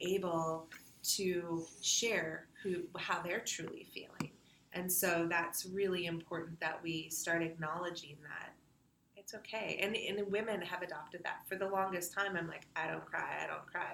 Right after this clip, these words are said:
right? No way. And now I've learned to kind of accept that it has a beautiful peace.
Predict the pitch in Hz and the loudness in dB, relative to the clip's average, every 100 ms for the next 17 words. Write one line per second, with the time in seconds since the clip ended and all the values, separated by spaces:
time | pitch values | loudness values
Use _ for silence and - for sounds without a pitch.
0 | - 165 175 - - - - _ _ _ | -2 -2 -4 -6 -18 -20 -20 _ _ _
1 | _ _ _ _ _ _ _ 190 185 175 | _ _ _ _ _ _ _ 2 4 4
2 | - - - - _ - - - - 202 | 0 -8 -12 -20 _ -20 -20 -14 -6 -2
3 | 208 208 208 196 185 190 180 180 196 190 | 2 4 4 2 2 2 2 0 -2 2
4 | 180 175 170 - - 208 208 208 - 170 | 2 2 -2 -6 -2 0 0 -2 -4 -4
5 | 170 - - - - _ 196 190 - 180 | -4 -8 -18 -20 -20 _ 2 2 0 0
6 | 170 170 165 180 - 180 185 180 - 175 | 0 0 -4 -6 -8 -2 0 0 -2 -4
7 | 165 - - 190 165 - - - | -4 -6 -10 -10 -8 -4 -4 -4